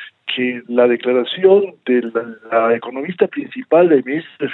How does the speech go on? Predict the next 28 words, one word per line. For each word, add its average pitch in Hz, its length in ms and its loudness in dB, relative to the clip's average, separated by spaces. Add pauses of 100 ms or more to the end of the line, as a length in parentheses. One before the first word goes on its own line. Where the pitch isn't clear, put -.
Finanzas, 165 320 -4
del 151 120 6
Ministerio 165 380 2
de - 40 -2
Finanzas, 151 440 -2 (360)
eh, 120 500 6 (380)
eh, 113 480 -8
que 131 100 -2
planteó 135 520 0
que 151 80 -6
ese 147 100 -4
tipo 160 320 2
de, 117 400 0
de, 113 380 2 (340)
eh, 110 500 2 (540)
de - 160 0
aumento 160 380 2
de 165 60 2
presupuesto 156 520 0
para 131 120 0
los 110 60 -4
sectores 147 280 0
religiosos 151 500 2 (480)
van 147 180 0
a 147 140 -4
crear 135 380 2
una 147 100 -4
situación - 340 -8